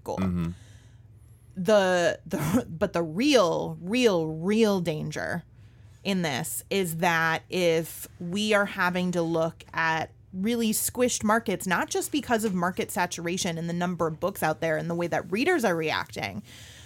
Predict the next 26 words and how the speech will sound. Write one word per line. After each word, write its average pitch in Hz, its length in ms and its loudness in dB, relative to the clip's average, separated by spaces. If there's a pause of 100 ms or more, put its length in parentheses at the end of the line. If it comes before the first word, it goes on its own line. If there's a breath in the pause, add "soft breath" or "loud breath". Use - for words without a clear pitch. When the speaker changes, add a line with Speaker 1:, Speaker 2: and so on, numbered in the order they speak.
(100)
Speaker 1:
but 214 120 2
market 208 360 2
saturation 190 580 -2
in 180 120 -2
terms 196 300 -2
of 185 100 -2
just 208 240 -6
the 226 80 4
number 208 520 2
of 160 240 -6
bodies 165 840 -4
and 190 120 -2
Speaker 2:
Yeah. 185 60 0
Speaker 1:
the 180 120 0
eyeballs 180 640 2
that 170 200 -2
can 185 120 -2
Speaker 2:
Yeah. 170 100 -4
Speaker 1:
read 208 240 2
a 185 60 2
book 170 340 0
and 180 120 -4
acquire 175 560 -2
a 165 80 0
book. 160 360 -2
Speaker 2:
Yeah. 82 140 -4